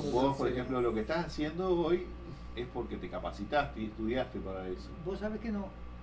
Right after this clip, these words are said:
Speaker 2: A ver, contame, ¿cómo,
Speaker 3: Eh,
Speaker 2: cómo es que vos
Speaker 3: el ser humano tiene una gran limitación.
Speaker 2: Sí.
Speaker 3: La limitación es, es simplemente que todo lo que pueda recibir desde un punto de vista estructurado, conceptuado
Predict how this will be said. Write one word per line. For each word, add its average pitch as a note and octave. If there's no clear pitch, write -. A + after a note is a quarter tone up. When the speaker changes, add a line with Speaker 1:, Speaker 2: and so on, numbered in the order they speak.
Speaker 2:
A -
ver, A#2+
contame, G2+
¿cómo, -
Speaker 3:
Eh, D#3
Speaker 2:
cómo B2+
es B2+
que B2
vos B2
Speaker 3:
el E3+
ser A3+
humano A3
tiene G#3
una G3
gran F#3+
limitación. D3
Speaker 2:
Sí. G2+
Speaker 3:
La E3+
limitación F#3
es, A3
es F3+
simplemente G3+
que D#3+
todo B3
lo A3+
que F3
pueda G3+
recibir F3
desde E3
un E3
punto E3+
de D#3
vista E3
estructurado, D#3
conceptuado E3